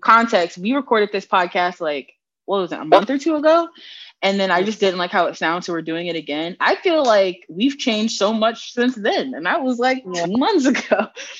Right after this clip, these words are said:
Speaker 1: 'Cause you were saying different stuff. You weren't
Speaker 2: Oh, yeah.
Speaker 1: saying,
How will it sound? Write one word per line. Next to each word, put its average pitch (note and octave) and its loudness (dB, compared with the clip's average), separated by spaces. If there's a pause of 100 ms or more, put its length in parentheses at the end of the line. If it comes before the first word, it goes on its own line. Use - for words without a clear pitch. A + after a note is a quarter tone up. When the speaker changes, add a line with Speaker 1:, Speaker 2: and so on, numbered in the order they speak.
(120)
Speaker 1:
'Cause A#3 4
you F#4+ 6
were A4 6
saying C#4 4
different G3 -2
stuff. E3 -2
You G3+ -6
weren't A3+ -2
Speaker 2:
Oh, A#3+ 2
yeah. D3+ 2
Speaker 1:
saying, - -10